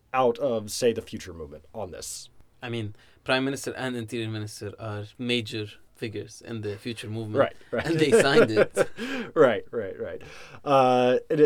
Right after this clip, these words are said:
Speaker 1: and, uh,
Speaker 2: But also, I haven't heard anything from Birri's people.
Speaker 1: Right.
Speaker 2: Nothing from Hezbollah, right? Um, uh, some
Speaker 1: I
Speaker 2: people close to Hezbollah actually are, uh, are saying it,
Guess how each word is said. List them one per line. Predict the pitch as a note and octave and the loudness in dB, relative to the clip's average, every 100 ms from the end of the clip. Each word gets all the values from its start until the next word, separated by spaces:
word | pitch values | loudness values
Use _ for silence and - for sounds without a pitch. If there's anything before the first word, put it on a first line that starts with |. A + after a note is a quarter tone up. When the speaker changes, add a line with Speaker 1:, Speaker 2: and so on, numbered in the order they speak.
| D3 - D#3+ | 4 6 8
Speaker 1:
and, | C#3+ C#3 | 8 6
uh, | C#3 B2+ B2 | 6 6 6
Speaker 2:
But | B2 C#3+ | 6 4
also, | B3+ E3+ D3 - | 2 0 -4 -8
I | |
haven't | - F#3 D#3 | -8 -8 -4
heard | C#3 | -4
anything | C#3+ C#3+ C#3 B2+ | -4 -6 -8 -6
from | B2 A#2 | -6 -6
Birri's | C3 F#3+ F#3+ A#2+ | -6 -4 -4 -6
people. | - A2 - A#2 C3+ _ _ _ _ _ - | -8 -10 -8 -12 -12 _ _ _ _ _ 0
Speaker 1:
Right. | A#3 - _ - | 0 -2 _ -12
Speaker 2:
Nothing | C3+ D#3 | -6 -6
from | D3+ B2+ | -6 -8
Hezbollah, | A#2+ A2 A#2+ F3 D3 C#3 _ _ _ A2+ | -8 -4 -4 -4 -8 -12 _ _ _ -8
right? | B2+ D#4+ _ _ - | -8 -10 _ _ -10
Um, | D3 | -8
uh, | D3+ - | -6 -2
some | D3+ E3+ | 4 6
Speaker 1:
I | |
Speaker 2:
people | E3 D#3+ | 8 4
close | - D3 D#3+ - | 4 4 4 2
to | |
Hezbollah | A2+ A2+ A2+ A2+ G#2+ A2+ | -10 -6 -2 0 -2 -4
actually | - A2+ G#2+ | -6 -8 -6
are, | G#2+ A2 G#2 G2 | -4 -4 -6 -8
uh, | - _ _ _ - | -12 _ _ _ -10
are | A2 A#2 | -8 -6
saying | A2 G#2+ | -6 -4
it, | G#2 | -6